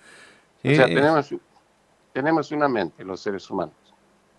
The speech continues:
Speaker 1: Decíamos que som-, no somos diferentes, tenemos una mente, y esa mente es,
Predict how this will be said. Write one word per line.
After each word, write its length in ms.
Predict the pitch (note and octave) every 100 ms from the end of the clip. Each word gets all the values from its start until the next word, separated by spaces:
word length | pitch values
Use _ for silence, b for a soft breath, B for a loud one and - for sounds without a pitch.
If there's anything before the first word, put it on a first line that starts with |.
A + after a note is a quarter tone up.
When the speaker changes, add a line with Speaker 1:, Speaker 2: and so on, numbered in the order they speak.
| _ b b b b _ _
Speaker 1:
Decíamos 600 | - G#2+ C3+ C#3 C3+ A2+
que 120 | - G2+
som-, 300 | A2+ A2 G#2
no 120 | G2
somos 260 | - G#2 G2
diferentes, 400 | F#2 A#2 F#2 F#2+
tenemos 160 | A2 A2
una 100 | G#2+
mente, 200 | G2 A2
y 60 |
esa 180 | B2+ C3
mente 440 | C#3+ D3+ B2+ C3
es, 280 | C#3 - -